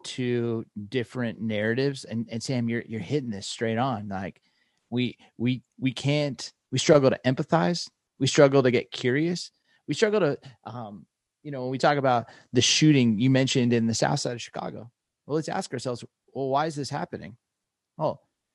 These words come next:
I can tell you about the towers and the projects that were knocked down so that we could build multi-million dollar condos in Chicago. And then we knocked down, and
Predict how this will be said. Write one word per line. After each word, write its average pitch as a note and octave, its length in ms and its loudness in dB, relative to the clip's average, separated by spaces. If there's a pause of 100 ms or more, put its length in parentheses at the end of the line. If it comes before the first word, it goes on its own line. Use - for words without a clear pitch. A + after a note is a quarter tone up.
(160)
I C3+ 100 -6
can B2 180 -10
tell D#3 180 2
you D#3 100 4
about C#3 280 0
the G#2 60 -6
towers C#3+ 800 2 (180)
and B2+ 100 0
the B2 40 2
projects C#3 600 4
that A2+ 160 -2
were B2 100 4
knocked C3 340 2
down C#3+ 300 0
so - 300 -10
that A#2+ 220 -8 (200)
we C3 80 -8
could B2+ 160 -10
build B2+ 180 -6
multi-million B2 540 -6
dollar A#2 180 -2
condos A#2 600 -4 (140)
in C#3+ 160 -4
Chicago. D3 580 -8 (580)
And C#3+ 220 -2
then D#3 320 0
we C#3+ 220 -2
knocked D3 420 -4
down, E3 400 -4
and C#3+ 160 -8